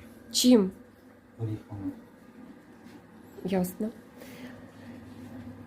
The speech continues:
Speaker 1: Бачите, що буде блюдо яке? Фарширований перець. Щоб не пропав, то Свята його оце і лечо сьогодні з Сергієм вони варили.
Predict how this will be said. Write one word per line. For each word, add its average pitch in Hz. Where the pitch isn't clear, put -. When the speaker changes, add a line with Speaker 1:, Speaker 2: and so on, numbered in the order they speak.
Speaker 1:
Бачите, 262
що 214
буде 170
блюдо 190
яке? 165
Фарширований 254
перець. 156
Щоб 233
не 247
пропав, 269
то 196
Свята 226
його 202
оце 220
і 262
лечо 254
сьогодні 208
з -
Сергієм 190
вони 185
варили. 175